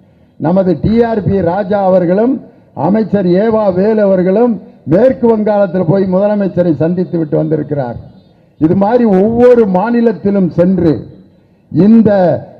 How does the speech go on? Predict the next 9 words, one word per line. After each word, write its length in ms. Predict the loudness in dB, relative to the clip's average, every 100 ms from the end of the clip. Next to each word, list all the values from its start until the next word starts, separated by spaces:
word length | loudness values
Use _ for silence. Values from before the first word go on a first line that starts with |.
| -2
குரலுக்கு 720 | 2 4 4 2 0 -4 0
எதிர்ப்பு 800 | 0 2 0 0 0 2 2 2
என்பதை 640 | 2 2 2 2 2 0 -6 -10
இந்தியா 720 | -2 2 4 4 4 2 0
முழுவதும் 600 | 0 2 4 6 6 4
உருவாக்கி 520 | 4 4 2 0 -4 -6
கொண்டிருக்கக்கூடிய 840 | -4 -2 -2 -2 -2 0 2 4
ஒரு 280 | 4 2 0
தலைவர் 680 | -2 0 2 2 0 -4